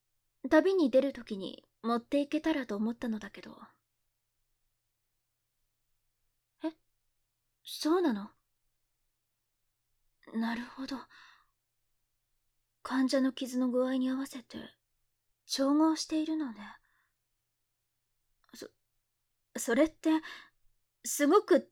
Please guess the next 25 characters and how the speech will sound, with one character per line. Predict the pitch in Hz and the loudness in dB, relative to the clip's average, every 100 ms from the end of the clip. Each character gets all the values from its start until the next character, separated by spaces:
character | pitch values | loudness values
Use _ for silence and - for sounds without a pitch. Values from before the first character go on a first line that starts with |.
| _ | _
手 | 302 | 4
間 | 302 381 | 6 6
が | 330 | 4
か | 285 | 4
か | 233 254 | 0 2
る | |
わ | 226 | 2
よ | 208 190 | -2 -6
ね。 | 202 208 - _ _ _ _ _ _ _ _ _ _ _ _ _ _ _ _ _ _ _ _ _ _ _ _ _ _ _ _ _ _ _ _ _ _ _ _ _ | -10 -10 -16 _ _ _ _ _ _ _ _ _ _ _ _ _ _ _ _ _ _ _ _ _ _ _ _ _ _ _ _ _ _ _ _ _ _ _ _ _
患 | 262 277 311 | -2 0 2
者 | 339 | 2
の | 330 320 | 0 -2
た | 294 294 | -4 -4
め | 294 294 294 - _ _ _ _ _ - | -2 -4 -6 -10 _ _ _ _ _ -2
だ | 202 | -2
か | - 208 | -4 -14
ら。 | - - _ - - - _ _ _ _ _ _ _ _ _ _ _ _ _ _ _ _ _ _ _ _ _ _ _ 220 | -14 -16 _ -20 -20 -20 _ _ _ _ _ _ _ _ _ _ _ _ _ _ _ _ _ _ _ _ _ _ _ -16
う、 | 220 - _ _ _ _ _ _ _ _ | -16 -16 _ _ _ _ _ _ _ _
う | 247 | -8
ー | 240 240 247 | -2 0 0
ん。 | 277 311 349 359 _ _ _ _ _ _ _ _ _ _ _ _ _ | 2 0 0 -6 _ _ _ _ _ _ _ _ _ _ _ _ _
そ | - - 277 294 | -20 -6 0 2
う | |
な | 277 | 2
の。 | 214 196 | -4 -8